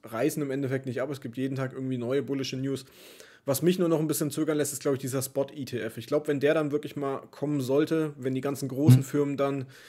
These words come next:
Speaker 1: investieren können über so einen Spot-E T F, ich glaub, das könnte so wirklich dieser Gamechanger sein, auf den viele vielleicht wirklich warten. Aber da sträubt sich ja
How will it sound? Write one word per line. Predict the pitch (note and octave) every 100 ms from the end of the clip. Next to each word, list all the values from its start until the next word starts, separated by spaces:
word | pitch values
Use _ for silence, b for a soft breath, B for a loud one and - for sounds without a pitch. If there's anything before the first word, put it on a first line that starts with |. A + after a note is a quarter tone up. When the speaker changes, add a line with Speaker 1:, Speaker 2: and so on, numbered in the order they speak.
| B B
Speaker 1:
investieren | D3+ C#3 C3+ - D3+ D3 C3
können | - D3+ D#3
über | C#3+ C#3+
so | C#3
einen | C3
Spot-E | - C3+ C#3+
T | -
F, | A#2+ B2+
ich | A#2+
glaub, | C3 B2
das | C3 -
könnte | C3+ B2+
so | B2+
wirklich | B2 B2
dieser | B2 A#2+
Gamechanger | A#2+ B2 C3+ C3 B2+ B2 A#2+
sein, | A#2+ A#2+ B2+
auf | A#2
den | B2+ B2+ A#2
viele | - D3 C#3+ - A#2+
vielleicht | - B2 B2 B2
wirklich | B2+ B2+
warten. | G#2+ A2+ -
Aber | A2 A#2
da | A#2
sträubt | - B2 -
sich | -
ja | A#2 B2